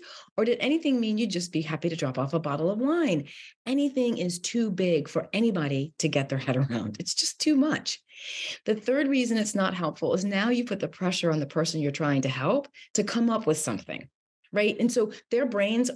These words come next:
already, like I like to say, they already don't have fifty-two decks, fifty-two cards in the deck right now. They may be down to twenty-six and maybe they have forty-seven. We don't know, but they're not thinking straight. And so you now put the extra pressure on them to figure out what anything is and figure out that one thing that you might be willing to do.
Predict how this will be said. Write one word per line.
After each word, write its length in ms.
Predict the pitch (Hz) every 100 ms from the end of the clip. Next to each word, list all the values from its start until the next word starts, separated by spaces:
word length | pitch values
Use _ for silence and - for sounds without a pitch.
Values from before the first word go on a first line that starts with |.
| -
already, 300 | 180 190 190
like 200 | 165 151
I 80 | 156
like 180 | 170 175
to 80 | 165
say, 300 | 165 160 165
they 180 | 147
already 280 | - 151 156
don't 240 | 143 139 147
have 180 | 151
fifty-two 460 | 143 143 143 139 139
decks, 340 | 131 135 143
fifty-two 400 | - 143 151 143
cards 320 | 131 139 135 135
in 80 |
the 40 | 127
deck 280 | 135 139 185
right 160 | 190
now. 240 | 196 196 196
They 140 | 156
may 180 | 156 151
be 100 | 147
down 260 | 151 147 139
to 60 |
twenty-six 640 | 131 165 151 147 370 381 -
and 80 |
maybe 160 | 175 208
they 120 | 247
have 160 | 240 240
forty-seven. 580 | 240 254 247 285 202 180 - -
We 380 | 196 214 262 285
don't 180 | 277 269
know, 320 | 277 196 143 - _
but 100 | 190
they're 140 | 190
not 400 | 185 185 180 175
thinking 400 | - 180 165 143
straight. 440 | 127 - 87 60 - - - - -
And 180 | 185
so 340 | 180 214 190 180
you 260 | 185 226
now 180 | 254 233
put 160 | 214 208
the 160 | -
extra 260 | 165 170 190
pressure 360 | 185 160 - 170
on 160 | 156
them 280 | 165 233 190
to 100 | 175
figure 420 | 170 - 214 208
out 260 | 190 175 160
what 180 | 170 190
anything 440 | - 214 262 170 147
is 260 | 123 113
and 220 | 143 143 143
figure 160 | 180
out 120 | 180 175
that 140 | 135
one 280 | 170 190 214
thing 320 | 240 262 190
that 140 | 160
you 200 | 143 170
might 240 | 180 170 -
be 120 | 143
willing 280 | 143 139 135
to 100 | 143
do. 380 | 139 151 135